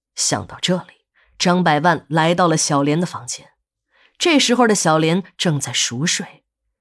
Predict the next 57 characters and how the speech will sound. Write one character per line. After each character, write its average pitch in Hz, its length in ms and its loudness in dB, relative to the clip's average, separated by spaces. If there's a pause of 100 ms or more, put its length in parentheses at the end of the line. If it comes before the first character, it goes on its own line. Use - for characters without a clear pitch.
(140)
脸 147 300 0
上 160 300 0 (100)
还 160 180 -4
挂 151 280 -2
着 139 120 -8
一 151 140 -2
丝 151 240 -4
微 160 180 -2
笑。 - 420 -8 (1400)
张 190 260 2
百 165 160 4
万 175 180 2
看 190 220 0
着 170 80 2
熟 185 240 2
睡 185 220 2
中 165 160 0
的 151 80 -2
小 - 240 -6
莲， - 240 -20 (340)
他 - 180 -2
的 147 80 -4
心 180 280 0
里 143 400 0
有 180 180 2
一 190 80 2
种 - 240 -6
冲 202 340 0
动， 233 180 -8 (460)
干 220 220 4
脆 196 160 2
上 175 260 2
去 156 120 -2
一 196 160 2
下 240 240 2
把 - 120 -6
这 247 120 2
个 254 80 4
女 185 100 4
人 208 160 4
给 175 80 -4
掐 254 340 2
死， - 260 -4 (200)
再 165 220 0
往 123 160 -6
矿 147 280 -2
坑 170 200 -2
里 143 160 -10
一 139 100 -10
丢， 175 320 -4 (380)
所 277 400 2
有 202 120 4
的 156 80 0
麻 160 220 2
烦 170 100 0
事 170 160 0
儿 151 140 0